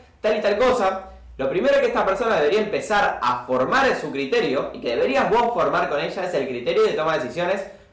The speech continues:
para ver si esto es una excepción o si es una tendencia. Si es una excepción, deberíamos tomarlo como una excepción y no darle tanta atención, porque a fin de cuentas no va a ser replicable.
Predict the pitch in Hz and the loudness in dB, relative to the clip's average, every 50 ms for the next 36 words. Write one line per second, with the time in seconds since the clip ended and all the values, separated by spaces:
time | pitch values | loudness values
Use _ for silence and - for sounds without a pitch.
0 | _ - 147 151 160 180 196 196 - - - 175 170 170 170 - 131 - - 156 | _ -4 0 2 4 4 4 4 4 2 0 -2 -2 -2 -2 -4 -8 -8 -6 -6
1 | 165 160 - - 123 104 - - 202 240 220 - 165 - - - - - - - | -6 -6 -4 -4 -6 -6 -6 -2 0 2 2 2 0 -2 -6 -10 -16 -20 -20 -20
2 | - - - - - _ - - - - - _ - - 214 196 208 208 202 202 | -20 -20 -20 -20 -20 _ -20 -20 -20 -20 -20 _ -2 0 0 2 2 2 2 2
3 | 196 190 170 156 - 123 127 143 180 175 147 123 - - - - - - - - | 0 0 0 0 0 0 0 2 2 2 2 0 -2 -6 -12 -16 -20 -20 -20 -20
4 | - - - - _ _ _ - - 226 269 277 294 277 269 269 269 262 247 - | -20 -20 -20 -20 _ _ _ -14 -6 -4 -2 -2 0 0 0 0 2 2 0 0
5 | - 254 208 - 143 147 - - 160 175 208 220 240 214 202 196 165 - 185 185 | 0 0 2 2 2 0 -2 -2 0 2 2 4 2 2 0 0 -2 -2 0 0
6 | 190 185 175 151 143 160 160 165 160 - 135 107 - - 156 147 139 - - - | 2 2 2 0 -2 -2 -4 -6 -4 -4 -6 -6 -4 -2 0 0 0 0 -4 -8
7 | - - - 147 208 240 - 170 147 - 147 135 131 127 127 127 123 123 117 - | -12 -16 -10 -8 -4 0 0 2 2 2 0 0 -2 -2 -2 -2 -2 -4 -4 -2
8 | - 190 170 - - - - - - 151 147 147 - 180 175 180 180 165 - 185 | -2 -2 -2 -2 -4 -6 -12 -12 -8 -4 -2 -2 -2 -2 -2 -4 -2 -2 -2 -2
9 | 180 180 196 208 - - - - - - - - 180 190 185 - - - 170 160 | -2 0 0 -2 -2 -2 -6 -12 -16 -16 -10 -2 0 2 4 4 2 2 2 2
10 | 156 147 135 - - - - 143 156 - - - | 2 2 0 -2 -4 -4 0 0 2 2 0 -2